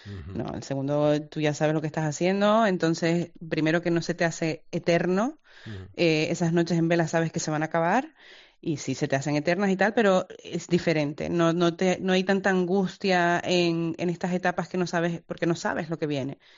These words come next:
Speaker 2: Entonces,
Speaker 1: Ujú.
Speaker 2: el no saber te da un vértigo tremendo.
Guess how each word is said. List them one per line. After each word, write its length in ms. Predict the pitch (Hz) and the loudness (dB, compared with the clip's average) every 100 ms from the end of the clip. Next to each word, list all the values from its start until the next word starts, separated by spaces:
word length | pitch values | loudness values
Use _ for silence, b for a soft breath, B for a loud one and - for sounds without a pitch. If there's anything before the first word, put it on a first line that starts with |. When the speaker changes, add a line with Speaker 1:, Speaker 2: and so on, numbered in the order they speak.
| b | b
Speaker 2:
Entonces, 320 | - 151 165 170 | -8 -2 0 0
Speaker 1:
Ujú. 80 | |
Speaker 2:
el 140 | 170 151 | 0 0
no 80 | 160 | 2
saber 340 | 190 180 208 | 2 2 0
te 160 | - 180 | 0 2
da 160 | 170 | 2
un 640 | 185 - 185 - - 180 | 0 -4 -12 -16 -8 0
vértigo 280 | 175 175 202 | 0 2 2
tremendo. 520 | 185 160 180 214 143 | 2 0 0 -2 -6